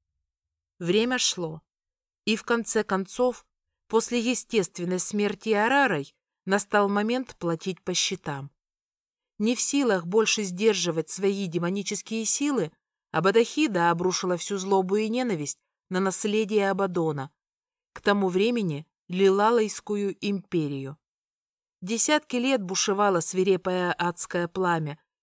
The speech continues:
прежде чем она, обманутая и преданная всеми,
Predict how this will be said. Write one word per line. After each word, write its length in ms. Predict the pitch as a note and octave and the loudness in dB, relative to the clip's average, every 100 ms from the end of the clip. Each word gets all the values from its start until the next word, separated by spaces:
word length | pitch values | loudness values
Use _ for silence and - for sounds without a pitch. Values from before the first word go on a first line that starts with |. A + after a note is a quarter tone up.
| _ | _
прежде 400 | - G3+ G#3 F#3 | 0 4 4 2
чем 240 | G3 G3+ G3+ | -2 -2 0
она, 300 | G#3+ B3 B3+ _ _ _ | -2 -2 -4 _ _ _
обманутая 880 | F#3+ F3 F#3+ A3 A#3+ F3+ E3+ E3+ E3+ | 0 0 0 2 2 0 0 2 2
и 220 | E3+ G3+ | 0 -4
преданная 600 | F#3+ A3 G3+ E3+ E3+ F3+ | -2 2 2 2 0 -2
всеми, 520 | F3+ - G3 E3 D3 | -2 0 0 -2 -4